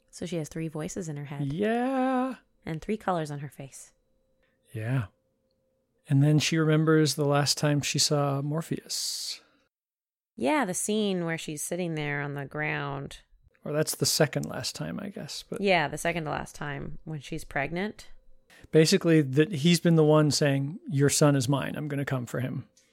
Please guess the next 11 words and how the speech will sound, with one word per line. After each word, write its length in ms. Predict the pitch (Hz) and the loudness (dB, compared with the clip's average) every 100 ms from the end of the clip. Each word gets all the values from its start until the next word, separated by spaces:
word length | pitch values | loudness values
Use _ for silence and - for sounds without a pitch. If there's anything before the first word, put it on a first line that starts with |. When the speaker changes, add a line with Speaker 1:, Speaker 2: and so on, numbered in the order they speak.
| _ _ _ _ _ _ _ _ _ _ | _ _ _ _ _ _ _ _ _ _
Speaker 1:
Yeah, 680 | 226 311 392 285 202 170 170 - | 4 6 8 8 6 4 0 0
yeah. 320 | 285 330 214 | 4 6 6
There's 160 | 202 190 | 2 0
been 220 | 208 208 | 0 0
two 260 | - 254 | 2 2
separate 360 | 254 247 - 240 | 4 2 2 0
times 340 | 214 185 226 | 2 2 2
where 80 | 233 | 0
he's 160 | 202 180 | 0 -2
come 280 | 202 196 190 | -2 0 0
to, 640 | 190 180 175 175 170 170 | 2 4 4 4 2 0